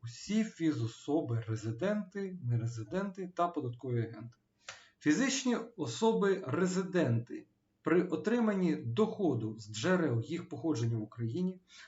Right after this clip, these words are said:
а також з іноземних доходів. Е,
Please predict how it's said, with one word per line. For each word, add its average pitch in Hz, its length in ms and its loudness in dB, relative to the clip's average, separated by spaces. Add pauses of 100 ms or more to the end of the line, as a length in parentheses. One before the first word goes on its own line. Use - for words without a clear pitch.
(100)
а 151 80 -4
також 214 320 0
з 143 60 -6
іноземних 151 520 0
доходів. 117 540 -4 (720)
Е, 67 340 -8